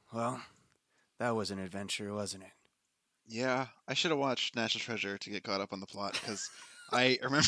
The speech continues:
Speaker 2: <laughs> I remember them being here, but I don't remember what happens after this. No, they go to the, they go to their dad's house. That's right. They go to the dad's house. <laughs> Was there a,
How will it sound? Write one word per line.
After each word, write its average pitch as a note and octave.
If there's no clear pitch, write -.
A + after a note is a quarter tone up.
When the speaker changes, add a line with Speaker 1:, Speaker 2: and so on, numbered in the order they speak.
Speaker 2:
<laughs> -
I C3+
remember E3
them D#3
being C#3+
here, C#3+
but C3
I B2+
don't C#3+
remember C3
what C3
happens B2+
after A#2
this. A2+
No, E3
they D#3+
go E3+
to F3+
the, F3+
they E3+
go F3
to F3
their D3
dad's C#3+
house. G#2+
That's -
right. A2
They A#2
go B2+
to C3
the A#2+
dad's A#2
house. G#2
<laughs> G#3
Was A#2+
there B2+
a, A#2